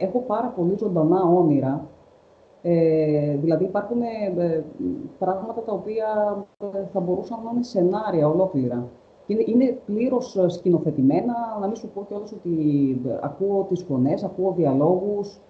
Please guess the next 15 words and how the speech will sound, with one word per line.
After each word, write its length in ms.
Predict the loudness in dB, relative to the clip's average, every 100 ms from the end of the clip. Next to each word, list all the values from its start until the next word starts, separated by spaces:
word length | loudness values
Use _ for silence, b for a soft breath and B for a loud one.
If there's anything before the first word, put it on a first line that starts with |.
| _ _ _ -6
είμαι 260 | 0 2 2
στην 240 | 0 0
κάμερα, 760 | 2 2 4 4 4 2 0 -2
δηλαδή 300 | -6 -4 -2
είναι 320 | -2 2 4 4 2 0 0 -2 -6 -8 -8 -12 -20 -20 -20 _ -12 2
πολύ 320 | 4 6 6
ωραία, 260 | 6 4 2
περνάω 420 | 0 0 2 4
ωραία 280 | 4 4 2
στον 220 | 0 -2
ύπνο 220 | -2 -2
μου, 200 | -4 -4
ας 80 | -10
πούμε. 260 | -14 -14 -14 -18 _ b b _ -4
Ε, 1120 | -2 0 0 2 0 -2 -6 -6 -6 -6